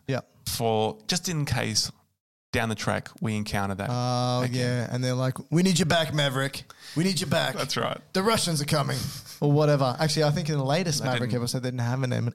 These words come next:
Speaker 1: enemy,
Speaker 2: that's
Speaker 1: so
Speaker 2: right,
Speaker 1: that's
Speaker 2: that's
Speaker 1: good.
Speaker 2: right, that's
Speaker 1: Or
Speaker 2: right.
Speaker 1: an, an enemy.
Speaker 2: <laughs>
Speaker 1: See an enemy.
Speaker 2: So the point there is, and this is the crux of the, the adaptive immune system,
Speaker 1: Yeah.
Speaker 2: the second time you encounter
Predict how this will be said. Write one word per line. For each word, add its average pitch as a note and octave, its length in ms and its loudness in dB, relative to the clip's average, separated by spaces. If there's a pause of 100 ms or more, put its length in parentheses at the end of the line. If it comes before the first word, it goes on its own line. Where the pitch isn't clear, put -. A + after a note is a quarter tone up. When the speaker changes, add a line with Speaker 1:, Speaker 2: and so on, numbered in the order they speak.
Speaker 1:
enemy, A#2+ 320 0
Speaker 2:
that's - 120 -4
Speaker 1:
so - 80 -2
Speaker 2:
right, - 80 -2
Speaker 1:
that's - 100 -8
Speaker 2:
that's - 120 -4
Speaker 1:
good. A2+ 100 -2
Speaker 2:
right, - 120 -10
that's - 200 -12
Speaker 1:
Or C3+ 200 2
Speaker 2:
right. C3+ 80 2
Speaker 1:
an, B2+ 120 0
an B2 260 -2
enemy. D3 460 -2 (100)
Speaker 2:
<laughs> - 220 -6
Speaker 1:
See - 340 0
an D#3+ 80 2
enemy. A#2+ 180 0
Speaker 2:
So D#3 240 4
the C#3 140 -2
point D#3+ 440 -2
there C3+ 340 4
is, A2 100 2
and A#2+ 100 2
this B2 120 0
is A2+ 240 0
the A#2+ 180 -2
crux - 880 -2 (200)
of G#2+ 460 -2
the, G2+ 460 -2 (760)
the G#2+ 100 0
adaptive G#2 360 -4
immune G2+ 360 -4
system, - 440 -4
Speaker 1:
Yeah. A#2 100 -6 (520)
Speaker 2:
the A#2 80 0
second D3 600 2
time A#2 280 0
you G#2 140 0
encounter G2+ 520 -2